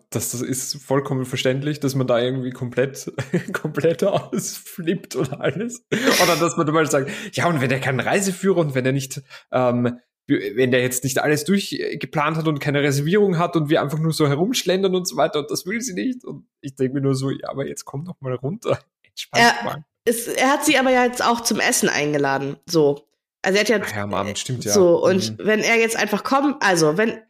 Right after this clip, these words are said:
Speaker 1: Ah ja, und so ein, so ein Schrottlokal hat. Sorry, ja, ja.
Speaker 2: Wenn ich jetzt, wenn ich jetzt, wenn jetzt, wenn ich jemanden kennenlerne und die Person sagt zu mir, „Hey, lass uns, ich will dich heute Abend gern zum Essen einladen.“ Wenn er dann mich abholen würde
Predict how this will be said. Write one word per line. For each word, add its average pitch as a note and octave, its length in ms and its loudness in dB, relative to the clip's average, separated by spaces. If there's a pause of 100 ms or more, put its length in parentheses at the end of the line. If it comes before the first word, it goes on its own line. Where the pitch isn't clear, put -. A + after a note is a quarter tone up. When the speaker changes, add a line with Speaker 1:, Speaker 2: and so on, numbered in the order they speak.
Speaker 1:
Ah A#2+ 80 -14
ja, C3 160 -4
und C#3 140 0
so B2+ 80 -4
ein, A#2 100 -4
so - 140 -4
ein G#2+ 80 -6
Schrottlokal G#2 880 -4
hat. F#2 320 -10
Sorry, F#2 360 -4
ja, F2+ 180 -2
ja. F2+ 240 -6
Speaker 2:
Wenn A#3 200 -2
ich - 180 2
jetzt, D#4+ 300 0
wenn B3 140 4
ich D4+ 220 0
jetzt, - 420 -2
wenn B3 200 2
jetzt, B3+ 320 0
wenn A#3+ 160 2
ich C#4+ 120 -2
jemanden B3+ 220 2
kennenlerne D4+ 760 4
und A#3+ 80 4
die A#3+ 60 4
Person A#3+ 260 4
sagt A#3 160 0
zu A3 100 -4
mir, A#3 120 4
„Hey, B3+ 320 2 (480)
lass A#3 260 4
uns, B3 280 0
ich A#3 260 -2
will A#3+ 80 2
dich A#3 180 0
heute A3+ 180 2
Abend G3+ 200 2
gern G#3 140 2
zum A#3+ 100 4
Essen C#4 240 0
einladen.“ C#3+ 580 0 (380)
Wenn A#3 100 2
er A#3+ 80 4
dann E4+ 320 6
mich E4+ 200 4
abholen F#4 400 4
würde B3 540 4